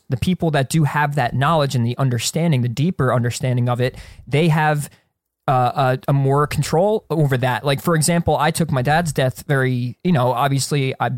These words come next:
the mourning process is still in, in, it's going on, but understanding life more and having more wisdom and building more faith on things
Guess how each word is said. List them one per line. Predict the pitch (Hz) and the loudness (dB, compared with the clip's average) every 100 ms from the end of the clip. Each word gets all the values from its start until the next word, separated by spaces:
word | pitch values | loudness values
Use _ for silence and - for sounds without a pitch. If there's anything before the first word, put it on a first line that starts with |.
| - | -10
the | 139 135 | -4 0
mourning | 131 151 143 | 2 2 2
process | - 135 120 - | 0 -2 -2 -6
is | 120 | -6
still | - 240 165 | -2 0 2
in, | 120 113 | 0 -2
in, | 208 147 127 | 0 0 2
it's | 165 135 - | 0 -2 0
going | 226 147 123 | 0 2 2
on, | 196 127 104 - | 0 -2 -4 -2
but | 156 - - - _ _ _ _ _ _ _ - _ - - | -2 -2 -16 -20 _ _ _ _ _ _ _ -20 _ -12 -2
understanding | 196 185 - 190 175 175 160 151 _ _ _ - | 2 2 2 0 2 2 2 -2 _ _ _ -4
life | 151 156 190 - | 0 2 0 2
more | 143 120 117 101 123 _ | 2 4 0 -4 -10 _
and | 147 | 0
having | 143 156 151 | 2 2 2
more | 143 131 | 2 2
wisdom | 123 127 165 156 127 117 - | 2 2 2 0 0 -2 -2
and | 135 127 123 - 135 | -2 0 -2 -4 0
building | 139 151 143 | 0 2 2
more | 131 120 | 0 -2
faith | - 160 175 - | -2 -2 0 -2
on | 120 123 | -2 -2
things | 127 120 - | -2 -4 -4